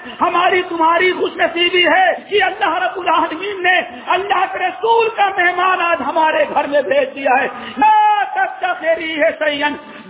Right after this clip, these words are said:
جو کچھ بھی ہو لا کر کے اس کو دے دو، ارے تباہ نہ کرو، مستقبل کا مالک ہمارا تمہارا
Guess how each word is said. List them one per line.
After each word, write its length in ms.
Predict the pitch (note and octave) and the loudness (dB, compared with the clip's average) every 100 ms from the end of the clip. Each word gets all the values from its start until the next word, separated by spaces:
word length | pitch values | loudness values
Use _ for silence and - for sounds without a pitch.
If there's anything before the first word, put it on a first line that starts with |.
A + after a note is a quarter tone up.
| - | -2
جو 340 | G4+ G4 F#4 - | 2 4 2 0
کچھ 260 | A#4+ - A4 | 0 0 -2
بھی 160 | G#4+ G4 | 0 0
ہو 420 | D#4 F4+ F4+ D#4 - - - | 0 0 2 2 -2 -12 -14
لا 260 | A3+ E4+ E4 | 0 0 0
کر 120 | D#4 D4+ | -4 -6
کے 180 | - | -4
اس 220 | D4 C#4+ - | -4 -4 -2
کو 120 | D4+ | 0
دے 200 | C#4+ C#4 | 2 2
دو، 400 | C#4 D4+ C#4 - - | 4 2 2 -4 -2
ارے 240 | E4+ E4+ E4 | 0 0 -2
تباہ 300 | D#4 D4+ D4 | -2 0 0
نہ 80 | D4 | -2
کرو، 260 | D4 D4+ D4 - - G4+ | 0 2 2 -2 -8 -2
مستقبل 540 | G#4+ - G4 G4 F#4+ | -2 0 -2 0 -4
کا 180 | - E4 | -2 -2
مالک 360 | D#4 D#4 D#4 D4+ | 2 2 0 -4
ہمارا 340 | - D4 C#4+ C#4 | 0 2 4 2
تمہارا 400 | C#4+ C4+ C4+ | -2 0 2